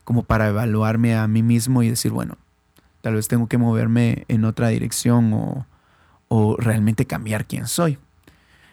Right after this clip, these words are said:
Yo me di cuenta que muchas veces, eh, a mí me gusta opinar, eh, bueno, donde me piden mi opinión o donde tengo la libertad de hacerlo. Tampoco opino por todos lados.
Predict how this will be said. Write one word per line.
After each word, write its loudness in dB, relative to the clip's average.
Yo 4
me 4
di 0
cuenta 2
que 2
muchas 2
veces, 2
eh, 0
a -2
mí 2
me 2
gusta 0
opinar, -2
eh, -4
bueno, 0
donde 0
me 0
piden 0
mi 0
opinión 0
o 0
donde -2
tengo 0
la 0
libertad -2
de 6
hacerlo. 2
Tampoco -4
opino 0
por -2
todos 0
lados. 2